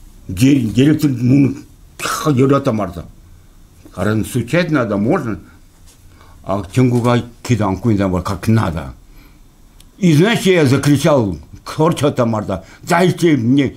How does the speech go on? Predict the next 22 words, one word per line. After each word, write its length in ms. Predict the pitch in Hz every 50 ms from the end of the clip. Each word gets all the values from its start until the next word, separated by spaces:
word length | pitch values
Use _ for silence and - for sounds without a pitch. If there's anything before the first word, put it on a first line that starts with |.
| - -
диплом, 540 | - 123 151 139 - 147 190 185 156 117 95
я 160 | 92 107 156
ухожу 440 | 156 156 143 - 147 147 131 165 175
от 260 | - - 135 - 143
вас 240 | 143 156 156 139 -
с 200 | - - - -
корчами, 460 | - 165 147 - - 127 120 107 - - - - - -
как 180 | 123 117 110
будто 220 | 120 135 - 127 117
они 360 | - - 90 101 107 113 110
виноваты. 580 | 95 98 95 95 95 90 85 82 80 - - - - - - - - - - - - - - - - - - - - - - - - - - - - - - - - - - - -
Понимаешь, 380 | - 107 107 113 170 233 208 -
Сармдаранги, 760 | - 170 151 147 151 143 156 160 160 160 147 131 120 95 69 - - - - - - -
вы 460 | 98 104 135 240 233 160 107 90 - - - - - - - - _ - _ - _ -
именно 320 | - 151 135 143 123 123
заставите 560 | 127 135 123 - - 165 143 123 110 - 117
их. 160 | 107 - - - _ _ _ _ _ _ _ _ _ _ _ _ _ - _ _ - - - - - - - -
근데 320 | - 156 170 165 160 160
저 140 | - 135 143
정도 400 | 123 160 165 156 143 147 143 127 113 -
просто 320 | 113 147 - - 135 131
с-, 180 | - - -